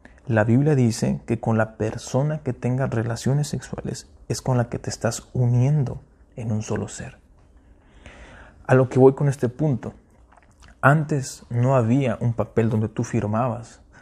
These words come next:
"Me estoy casando con, con esta persona". Esto salió por raíz de la sociedad. Ahora, la Biblia,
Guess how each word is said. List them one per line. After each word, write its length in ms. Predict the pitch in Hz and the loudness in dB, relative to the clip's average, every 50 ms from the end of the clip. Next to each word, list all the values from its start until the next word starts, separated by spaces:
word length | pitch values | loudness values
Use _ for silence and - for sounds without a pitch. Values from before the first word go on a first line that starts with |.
| - - - | -16 -10 -8
"Me 80 | 107 | -8
estoy 200 | - - - 113 | -6 -2 -2 -2
casando 560 | - - 120 - - 113 110 113 113 110 - | 0 0 -2 0 0 0 0 0 0 -2 -2
con, 220 | - - 107 104 101 - - - | -2 -4 -4 -4 -4 -8 -8 -4
con 140 | - 117 | -2 0
esta 280 | 117 110 - - 117 - | 0 0 0 -2 -4 -2
persona". 480 | - 107 - - 123 135 131 117 - - - - - - - - - - | -4 -8 -6 -4 -4 -4 -4 -4 -6 -10 -18 -20 -20 -18 -16 -12 -4 0
Esto 260 | 123 117 - - 143 | 2 2 2 2 -2
salió 420 | 135 - 123 113 113 120 123 131 127 | 0 2 2 4 4 4 2 2 0
por 180 | - 127 123 | -2 -2 0
raíz 260 | 117 110 113 117 123 | 0 0 0 0 -2
de 80 | 135 127 | -2 -4
la 100 | 117 113 | -4 -4
sociedad. 600 | - - 110 104 - - 101 98 120 147 131 - - - - - - - - - - - - - | -6 -8 -10 -8 -8 -6 -6 -4 -4 -6 -8 -10 -16 -20 -20 -20 -20 -20 -20 -20 -20 -10 -2 2
Ahora, 280 | 104 110 - - - - | 2 2 2 2 -4 -6
la 240 | - - 120 113 113 | -4 -2 0 0 0
Biblia, 680 | 113 113 127 151 175 175 143 120 117 110 110 113 123 | 0 2 4 4 4 4 4 2 2 2 0 -2 -4